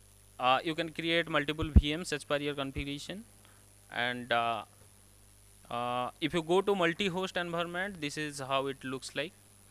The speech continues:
So, uh, here the benefit is, uh, in one host there are, uh, some V Ms are running.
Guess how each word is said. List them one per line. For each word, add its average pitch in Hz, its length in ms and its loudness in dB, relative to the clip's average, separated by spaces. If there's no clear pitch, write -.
So, 180 560 0
uh, 156 240 8
here 190 260 6
the 202 120 4
benefit 180 460 2
is, 117 300 0
uh, 110 320 2
in 165 180 2
one 180 220 6
host 185 420 0
there 160 240 6
are, 190 180 6
uh, 127 600 6
some 170 220 2
V 156 180 4
Ms 165 160 0
are 160 140 6
running. 104 320 4